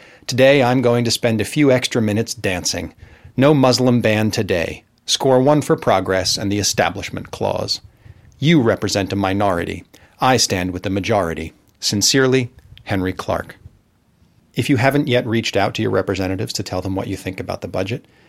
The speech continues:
you can call the Congressional Switchboard at two zero two, two two five, three one two one and ask for your representative by name or by state. And if you are planning on going to a protest today, go anyway.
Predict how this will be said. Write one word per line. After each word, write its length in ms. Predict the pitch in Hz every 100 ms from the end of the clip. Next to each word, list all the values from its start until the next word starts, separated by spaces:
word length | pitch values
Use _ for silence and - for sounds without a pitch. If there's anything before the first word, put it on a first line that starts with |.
| _ _ -
you 80 |
can 120 | 98 95
call 180 | 98
the 60 | 98
Congressional 440 | 104 98 92 - 104
Switchboard 540 | - 110 - 120 123
at 160 | 110 -
two 160 | 113
zero 320 | 101 107 98
two, 420 | 90 - 120 139 139 _ _
two 180 | - -
two 180 | - 98
five, 540 | - 104 113 127 127 _ _
three 320 | - - 110
one 360 | 104 98 95 92
two 240 | - 123
one 340 | 110 107 107 110 - - _ -
and 80 |
ask 240 | 92 92 -
for 80 | 101
your 100 | 92
representative 640 | 90 92 87 87 87 82
by 160 | 82
name 400 | 82 87 101 113 -
or 140 | 92
by 180 | 87 90
state. 460 | - - 90 - - _ _ _ _ -
And 120 | 107
if 120 | 95
you 80 | 104
are 60 |
planning 300 | 101 135 123
on 100 | 110
going 220 | 98 98 90
to 80 |
a 60 | 87
protest 520 | - 127 117 101 -
today, 380 | - 92 90 92 _ _ _
go 200 | - 117
anyway. 420 | 95 85 82 85